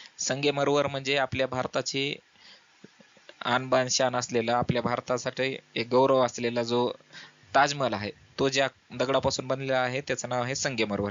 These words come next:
ठीक आहे, तर हा संगेमरवर कशापासून बनते? चून खडकाचं रूपांतर होऊन त्याच्यापासून संगेमरवर बनते. त्याच्यानंतर ग्रॅनाइटपासून, ग्रॅनाइटपासून ग्रॅनायटिस बनते, ठीक आहे? आणि शेलपासून स्लेट नावाचा दगड बनते. शेलपासून हा स्लेट नावाचा दगड बनते. तर ह्याच्यामध्ये काही हे महत्त्वाचे एवढे आहेत,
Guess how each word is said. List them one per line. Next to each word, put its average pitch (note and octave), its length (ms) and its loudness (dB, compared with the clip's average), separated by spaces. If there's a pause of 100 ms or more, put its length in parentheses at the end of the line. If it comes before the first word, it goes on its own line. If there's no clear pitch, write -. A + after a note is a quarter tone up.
ठीक D#3+ 160 -6
आहे, G#2 140 -6
तर A2 100 -2
हा A#2+ 100 2
संगेमरवर D3 560 2
कशापासून C#3 460 -2
बनते? C#3 240 -2
चून D3 300 0
खडकाचं C#3 400 -2
रूपांतर C3+ 400 0
होऊन C3+ 140 -2
त्याच्यापासून C3 520 -2
संगेमरवर A2+ 560 2
बनते. G#2 260 -4 (800)
त्याच्यानंतर D3+ 560 2
ग्रॅनाइटपासून, C#3+ 720 2
ग्रॅनाइटपासून C#3 720 0
ग्रॅनायटिस B2+ 640 0
बनते, A2 260 -4
ठीक D3+ 200 -4
आहे? B2 100 0 (420)
आणि A2 160 -2
शेलपासून D3 600 2
स्लेट D3 400 2
नावाचा A#2+ 340 0
दगड G#2 220 -4
बनते. G#2 240 -4
शेलपासून C3 560 0
हा C#3 140 -2
स्लेट B2+ 340 0
नावाचा A#2+ 300 0
दगड B2 240 0
बनते. G2+ 300 -4 (540)
तर B2+ 80 4
ह्याच्यामध्ये D3+ 440 2
काही C#3+ 200 2
हे D3 140 0
महत्त्वाचे D3 500 0
एवढे C#3+ 220 4
आहेत, C3+ 240 0